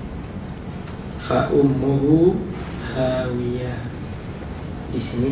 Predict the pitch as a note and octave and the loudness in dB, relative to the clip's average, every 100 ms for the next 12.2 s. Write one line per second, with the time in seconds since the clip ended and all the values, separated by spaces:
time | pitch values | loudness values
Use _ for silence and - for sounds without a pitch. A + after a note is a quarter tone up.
0 | C3 B2 C3 - - - - - B2+ B2+ | 4 4 4 4 0 -6 -8 -4 -2 0
1 | A#2+ B2 - - A#2+ A#2+ - C3 F3+ - | 0 0 0 0 2 0 0 0 0 -2
2 | - C#3+ C3 A#2+ A#2 - - - - - | -6 -4 -2 -2 -4 -6 -8 -8 -6 0
3 | D#3 D#3+ C#3+ - - - - - - - | 8 8 8 0 -4 -8 -8 0 0 0
4 | - - - D#3+ F#3+ - F3+ E3 E3 D#3 | 2 4 10 12 12 12 12 12 12 12
5 | D3+ D#3+ D#3+ E3 C#3 - C3+ C3 D3 C#3+ | 12 12 10 10 8 6 6 6 8 6
6 | C3 - - - - - - - - - | 4 0 -2 -4 -4 -6 -8 -8 -8 -8
7 | - - - - - - - - D3+ D3+ | -2 4 4 2 -2 -8 -8 6 8 12
8 | D#3+ - - D#3+ C#3+ C#3+ - - - - | 12 12 10 8 10 12 12 10 0 8
9 | - - - - - - - - - - | 10 12 8 0 -6 -8 -8 -8 -8 -8
10 | - - - - - - - - - - | -8 -8 -8 -8 -8 -8 -8 -4 0 2
11 | C#3 C#3+ D3+ D3 C#3 C3+ C3+ C3 B2 C#3 | 6 10 10 10 10 10 12 10 10 6
12 | A2+ | 6